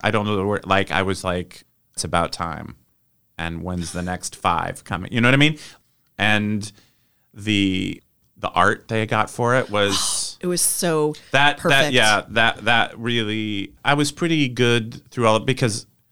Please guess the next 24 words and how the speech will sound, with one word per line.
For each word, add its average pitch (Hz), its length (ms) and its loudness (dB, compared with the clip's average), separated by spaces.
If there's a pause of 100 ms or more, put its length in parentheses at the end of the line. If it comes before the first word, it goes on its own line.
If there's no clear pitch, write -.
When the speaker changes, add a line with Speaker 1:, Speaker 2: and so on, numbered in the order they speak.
(140)
Speaker 1:
I'd 123 140 -2
read 117 200 6
it 135 120 4
so 139 160 2
long 127 240 4
ago 131 420 4
and 110 120 0
I 117 60 2
was 107 180 -2
like, 98 180 0
I 92 60 0
had 104 100 2
no 107 140 0
problems 101 340 -2
with 104 160 -2
it. 104 260 0
And 95 140 -2
it 87 80 -4
was, 90 320 -4 (440)
it's 113 120 -4
very 123 220 6
flattering. 107 680 4
And 101 160 0
it's, - 360 -4